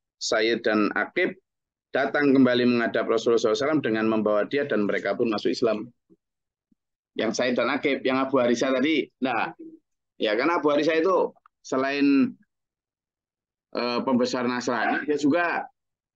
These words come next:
ya, sangat paham, ya, waskito lah dari sisi orang Nasrani itu, gitu. Jadi itu kisah mubahalah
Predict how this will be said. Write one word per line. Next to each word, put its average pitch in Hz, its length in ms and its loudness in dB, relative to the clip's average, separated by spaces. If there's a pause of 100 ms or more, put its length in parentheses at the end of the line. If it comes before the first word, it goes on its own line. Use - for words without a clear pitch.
(260)
ya, 123 500 0
sangat 139 380 -2
paham, 139 400 2
ya, 117 260 0 (160)
waskito 131 460 0
lah 165 200 2 (300)
dari 107 220 2
sisi 107 260 2
orang 104 240 0
Nasrani 98 540 0
itu, 98 240 -2
gitu. - 180 -6 (160)
Jadi 110 460 0 (580)
itu 123 220 2 (100)
kisah 135 360 0 (680)
mubahalah 110 760 2